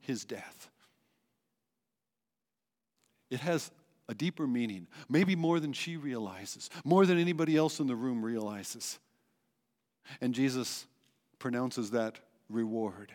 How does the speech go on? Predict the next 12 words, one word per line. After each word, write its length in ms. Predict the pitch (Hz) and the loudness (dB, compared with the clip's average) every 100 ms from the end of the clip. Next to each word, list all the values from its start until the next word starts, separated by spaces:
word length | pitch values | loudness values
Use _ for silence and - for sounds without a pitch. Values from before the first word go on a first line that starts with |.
| - - 143 | -20 -20 -10
the 120 | 110 | -8
long 1000 | 98 113 117 131 151 156 156 156 147 113 | -6 -2 2 4 2 2 0 -2 -4 -4
reach 400 | 127 151 - - - | -2 -2 -2 -10 -10
of 140 | 107 | -10
what 200 | 107 110 | -8 -10
she 200 | - 110 | -8 -10
has 160 | 95 - | -10 -14
done. 340 | 117 107 110 - 180 | -14 -14 -16 -14 -8
You 80 | 123 | -2
know, 60 | 135 | -2
when 240 | 135 123 | 0 0
we 360 | 127 175 202 | 0 0 0